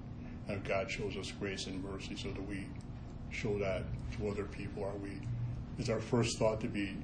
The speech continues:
kind to, to someone else?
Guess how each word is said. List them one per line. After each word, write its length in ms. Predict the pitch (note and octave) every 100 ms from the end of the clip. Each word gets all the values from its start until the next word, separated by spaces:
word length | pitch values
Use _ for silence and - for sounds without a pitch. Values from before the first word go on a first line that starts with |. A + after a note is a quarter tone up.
| - -
kind 580 | - A#2 G#2+ G#2 G2+ F#2+
to, 180 | F2+ G2+ - - - - - - - - - - - -
to 80 | -
someone 500 | - G#2+ G#2 G2+ -
else? 440 | - - - -